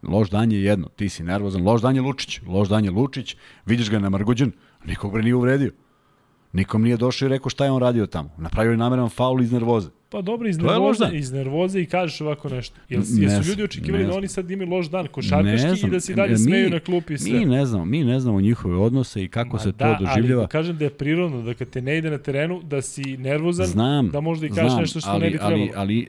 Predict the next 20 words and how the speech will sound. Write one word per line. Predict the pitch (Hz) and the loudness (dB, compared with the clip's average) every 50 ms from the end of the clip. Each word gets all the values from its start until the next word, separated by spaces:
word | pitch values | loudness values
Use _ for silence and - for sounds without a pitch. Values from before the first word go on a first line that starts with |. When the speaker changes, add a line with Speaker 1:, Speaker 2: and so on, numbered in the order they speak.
| 76 87 | -8 -12
Speaker 1:
stav | - - - - 120 135 143 127 | -12 -10 -6 -2 -2 0 0 0
jednog | 113 117 127 131 131 117 - | 0 0 0 0 -2 -2 -2
čoveka | - 107 107 113 123 120 - 113 | -2 -2 0 0 -2 -2 -2 0
može | 110 110 120 120 117 | 0 2 2 0 0
da | 107 | -2
se, | - - 101 87 - - - | -4 -6 -8 -10 -10 -14 -8
da | 92 92 85 | -8 -6 -6
se, | - - 95 | -4 -4 -4
da | 85 87 90 | -2 -4 -4
se | - - 92 | -4 -4 -2
vidi | 90 107 113 113 107 | -2 0 -2 -2 -4
kroz | - - 92 87 | -4 -6 -2 -2
neke | 110 110 - - | -2 0 -2 -2
druge | 90 101 107 101 95 | -2 -2 -2 -2 -2
stvari. | - - 95 90 80 - - - _ _ _ _ _ _ _ _ | -2 -2 -2 -2 -2 -4 -10 -18 _ _ _ _ _ _ _ _
Ne | - 98 | -2 0
mora | |
da | 107 101 | 2 2
budeš | 107 110 104 - | 2 2 0 0
psiholog. | - 107 98 - - 110 95 85 85 | -4 -8 -4 -2 0 0 0 -2 -6